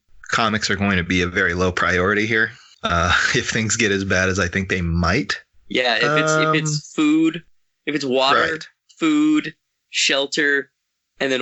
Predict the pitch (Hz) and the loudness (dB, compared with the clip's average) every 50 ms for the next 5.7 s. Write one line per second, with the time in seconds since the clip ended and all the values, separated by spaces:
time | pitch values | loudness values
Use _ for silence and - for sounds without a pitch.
0 | 127 - 127 143 156 165 165 156 156 151 147 143 139 131 123 123 127 120 120 120 | 0 0 0 2 2 2 2 2 2 2 2 2 0 0 0 0 0 -2 -2 -2
1 | 120 120 120 120 117 113 107 - - - - - 254 - 139 139 147 156 147 139 | -2 -2 -2 0 0 -2 -2 -4 -6 -6 -6 -4 -2 -2 -2 -2 -2 -2 0 0
2 | 131 120 120 117 110 104 101 98 92 85 82 78 76 80 92 90 87 87 85 78 | 2 2 2 0 0 0 0 0 0 0 0 0 0 0 -2 -2 -2 -2 0 0
3 | 92 - 80 107 120 120 107 104 110 107 117 95 92 - - 95 85 - - - | -2 -2 0 0 0 0 0 0 0 0 0 -2 -2 -4 -6 -10 -8 -4 -2 0
4 | - - 151 151 143 143 135 131 131 127 - - - - - - - - - - | 2 2 2 2 2 2 2 2 2 0 0 -2 -4 -6 -8 -14 -12 -12 -10 -8
5 | - - - 855 855 - - - - - - - - | -8 -8 -8 -8 -10 -10 -8 -6 -6 -6 -6 -4 -2